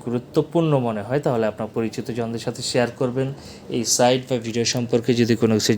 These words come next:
জানার বা বলার থাকে অবশ্যই কমেন্ট বক্সে কমেন্ট করে জানাবেন এবং পরবর্তী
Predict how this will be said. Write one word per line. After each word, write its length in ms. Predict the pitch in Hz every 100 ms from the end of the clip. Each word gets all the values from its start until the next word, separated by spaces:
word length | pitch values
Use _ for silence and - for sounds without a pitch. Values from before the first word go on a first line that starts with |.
| -
জানার 280 | 104 110 110 120
বা 80 | 110 113
বলার 240 | 110 117 131
থাকে 220 | - 127 - - - - - - - - 135
অবশ্যই 540 | 120 135 - - 135 104 - - - - 131
কমেন্ট 260 | 123 127 123
বক্সে 240 | 117 135 131
কমেন্ট 220 | 123 123
করে 120 | 135 131
জানাবেন 300 | 127 127 143 - 131
এবং 120 | 127 117
পরবর্তী 440 | 127 135 139 -